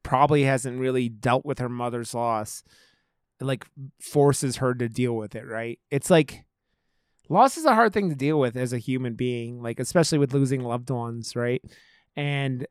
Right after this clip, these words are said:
it's funny, under a goofy P G thirteen slasher film that has, like, elements of Last Action Hero, that they're trying to tell that, like,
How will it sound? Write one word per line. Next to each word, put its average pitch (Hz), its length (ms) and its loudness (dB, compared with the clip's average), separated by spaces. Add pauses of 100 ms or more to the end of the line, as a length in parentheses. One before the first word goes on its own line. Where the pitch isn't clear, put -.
(180)
it's 160 300 2
funny, 180 380 8
under 147 440 4
a 127 80 2
goofy 135 560 2
P 156 220 -2
G 131 160 0
thirteen 135 420 -2
slasher 127 480 -2
film 123 360 -8
that 117 180 -2
has, 127 240 0
like, 123 200 -6
elements 135 360 2
of 123 100 -4
Last 127 260 0
Action 127 300 -2
Hero, 127 300 2
that 120 160 0
they're 131 260 2
trying 143 240 4
to 131 60 0
tell 131 240 2
that, 120 260 2
like, 120 340 -6